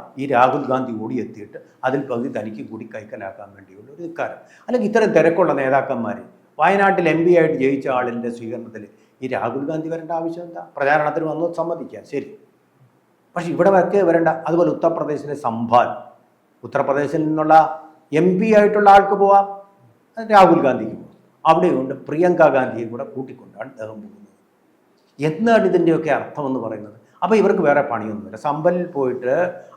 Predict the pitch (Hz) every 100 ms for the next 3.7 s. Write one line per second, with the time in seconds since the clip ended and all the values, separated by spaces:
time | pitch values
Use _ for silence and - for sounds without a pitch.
0 | 127 143 180 139 180 - - - - 135
1 | 131 123 123 117 113 107 107 - _ _
2 | _ 123 127 156 160 175 185 175 156 120
3 | 123 117 110 113 95 90 90